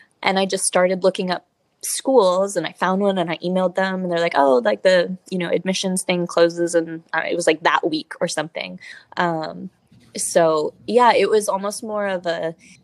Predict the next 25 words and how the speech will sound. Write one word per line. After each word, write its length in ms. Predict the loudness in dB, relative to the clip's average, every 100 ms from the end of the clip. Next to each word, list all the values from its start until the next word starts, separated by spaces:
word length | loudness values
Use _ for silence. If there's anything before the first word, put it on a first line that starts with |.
| _ -16
feeling 460 | -6 2 4 4
totally 400 | 0 2 4 2
lost 340 | 2 0 -2 -4
and 80 | -6
being 200 | -4 0
willing 260 | 0 -2
to 180 | 0 0
kind 280 | 0 -4 -4
of, 100 | -4
like, 300 | -6 -6 -14 _ _ _ -8 2
go 160 | 6
out 160 | 6 4
on 120 | 0
a 80 | -2
limb 280 | -4 -4 -4
and 120 | 0
just 240 | -2 -2
try 600 | -4 0 2 4 2 -2 _ _
something 540 | -4 -2 0 0 0 2
that 360 | 0 0 -4 -8 -20 -20 _ -8
I 80 |
thought 300 | -4 0 2 2
I 100 | 0
might 280 | 0 -2
like. 460 | 0 2 0 -2